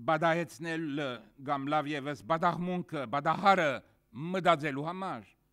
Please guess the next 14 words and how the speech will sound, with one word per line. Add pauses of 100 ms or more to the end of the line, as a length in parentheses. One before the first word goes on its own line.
(340)
պիտի
գտնեմ
այս
նախատասությունս, (360)
ամբողջ (200)
փիլիսոփայական
ավանդությունը,
մինչև
վերջերս,
մինչև
Գրիգոր
Բլդյան,
պիտի
ասեի,